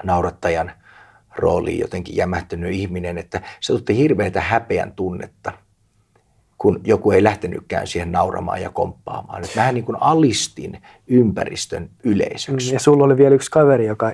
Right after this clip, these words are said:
Speaker 2: aika helposti lähti mukaan.
Speaker 1: Joo, niitä oli pa-
Speaker 2: Tai
Speaker 1: paljonkin, joo.
Speaker 2: Niin, no niin, oli.
Speaker 1: <laughs> Vähän niin se, sehän oli semmoinen, että meillä oli tämmöinen naurut-, naurattajien, tyhjän naurajien niin kuin tämmöinen klaani,
Speaker 2: Mm.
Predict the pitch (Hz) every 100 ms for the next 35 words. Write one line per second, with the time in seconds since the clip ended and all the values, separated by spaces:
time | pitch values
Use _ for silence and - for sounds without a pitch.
0 | - 117 117 120 120 117 - 131 117 120
1 | 104 - 110 110 104 101 98 95 - -
2 | 117 - 87 95 - 127 104 - 90 _
3 | - 113 104 110 110 - - 226 180 185
4 | 190 - 131 104 113 113 113 113 104 87
5 | 107 98 104 110 98 95 92 95 92 90
6 | 104 98 95 104 95 - - 107 104 90
7 | - - 90 87 135 107 90 85 85 90
8 | 92 92 90 90 - 90 92 90 107 107
9 | 92 87 - - - 120